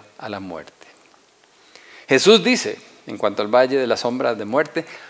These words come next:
"No temeré". Y nos dice por qué no teme, y dice, "Porque tú, Señor, estás conmigo". Si recuerdan, hace un momento leímos un versículo en Isaías donde Dios nos decía, "No temas,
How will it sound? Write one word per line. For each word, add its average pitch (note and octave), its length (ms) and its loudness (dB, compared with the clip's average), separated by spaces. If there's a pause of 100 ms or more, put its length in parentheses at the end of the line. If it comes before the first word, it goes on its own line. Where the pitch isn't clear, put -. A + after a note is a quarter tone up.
(100)
"No D#3 360 4
temeré". D#3+ 580 2 (1200)
Y A3+ 80 4
nos A3+ 160 6
dice A#3+ 240 4
por A#3 180 6
qué C#4 160 8
no B3 140 6
teme, A#2+ 360 6
y F3 80 4
dice, F#3 300 6 (320)
"Porque D3+ 380 6
tú, C#4 240 2
Señor, A#2+ 480 2 (260)
estás - 680 0 (120)
conmigo". C#3+ 720 -2 (580)
Si C#3 120 -4
recuerdan, F3+ 380 8
hace F3 160 4
un F3 60 0
momento E3 360 2
leímos D3 420 2
un D3+ 200 -2
versículo D3+ 440 0
en A#2 120 -2
Isaías C#3 420 2
donde B2+ 360 2
Dios D3+ 380 6
nos A#2+ 140 -2
decía, A#2 400 4 (680)
"No A2 200 -6
temas, E3 580 4